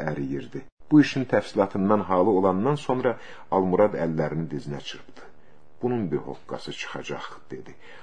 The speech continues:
"Allah uzaq eləsin, Allah bayisin evini yıxsın." Qatar isə nədənsə çox ağır-ağır gedirdi. Elə bil teplovoz bu qatarın yükünü çəkə bilmirdi və kimsə uzaqda şeir oxuyurdu.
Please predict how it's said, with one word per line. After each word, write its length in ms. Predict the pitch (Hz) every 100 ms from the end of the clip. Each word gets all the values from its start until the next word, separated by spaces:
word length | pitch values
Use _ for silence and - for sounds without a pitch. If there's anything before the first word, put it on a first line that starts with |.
| - -
"Allah 300 | 123 120 98
uzaq 280 | 80 85 76 69
eləsin, 300 | 62 - - - - - -
Allah 340 | 139 139 131 -
bayisin 360 | 85 73 - 80
evini 260 | 69 69
yıxsın." 420 | 71 - - - - - - - - - - - -
Qatar 300 | 139 - 107
isə 240 | 98 - 80
nədənsə 420 | 69 82 80 - -
çox 220 | 76 67 -
ağır-ağır 680 | - 69 69 80 - 58 64 120
gedirdi. 480 | 87 60 127 - - - - - - -
Elə 240 | 110 123 104
bil 100 | 92
teplovoz 800 | - 87 - 82 107 120 - -
bu 80 | 95
qatarın 440 | 85 76 73 78 82
yükünü 320 | 67 - 71
çəkə 440 | - 69 - 65 64
bilmirdi 540 | 73 62 55 - - - - - -
və 60 | - -
kimsə 320 | - 135 -
uzaqda 680 | 80 71 73 - - 76 76 - - - - -
şeir 400 | - - 67 71
oxuyurdu. 600 | 64 - - 64 55 -